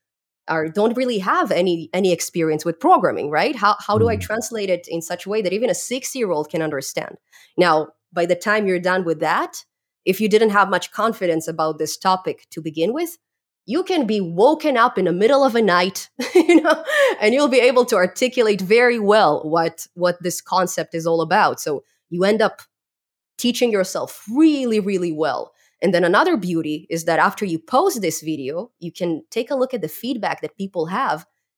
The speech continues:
Speaker 1: And this
Speaker 2: Right.
Speaker 1: what really, really makes you happy. Um, especially if you explain something like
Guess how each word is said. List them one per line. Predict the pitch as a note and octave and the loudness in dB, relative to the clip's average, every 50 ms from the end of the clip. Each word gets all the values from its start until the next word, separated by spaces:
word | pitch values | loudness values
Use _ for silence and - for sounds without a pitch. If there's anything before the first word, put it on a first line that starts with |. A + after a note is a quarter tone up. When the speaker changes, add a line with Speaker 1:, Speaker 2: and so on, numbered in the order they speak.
| _ | _
Speaker 1:
And | - E3+ F3 E3+ | -4 -4 -2 0
this | G3+ G#3+ - - | 0 0 0 0
Speaker 2:
Right. | - F3 D3 - | -2 -4 -4 -4
Speaker 1:
what | - D#3+ | -8 -6
really, | E3 G3 A3 A#3+ A#3+ A#3+ A#3 A3+ A3 | -2 -2 0 0 0 0 0 0 0
really | G#3 G3 F#3 F3 E3 | 0 0 -2 -2 -2
makes | D#3 D#3 D3 D3 - - | -2 -4 -6 -8 -10 -12
you | D3+ D#3 | -12 -8
happy. | D#3+ D#3 D3+ D#3 - - - _ _ _ _ _ _ _ _ _ _ _ _ | -8 -8 -8 -8 -12 -18 -20 _ _ _ _ _ _ _ _ _ _ _ _
Um, | - D3 C#3+ | -8 -6 -6
especially | D3+ D#3 - - F#3 F#3 - G#3+ G3+ F#3+ | -6 -4 -2 -2 -2 -2 -2 -4 -4 -4
if | F#3 - | -4 -4
you | F#3+ | -4
explain | F3 E3+ - - - F3+ F#3 F3+ F3+ | -4 -4 -4 -4 -2 -2 0 0 -2
something | - F3+ E3+ E3+ - E3+ E3 | -4 -4 -4 -4 -4 -4 -2
like | D#3+ D#3 D#3 C#3 - - | -2 -2 -2 -4 -4 -8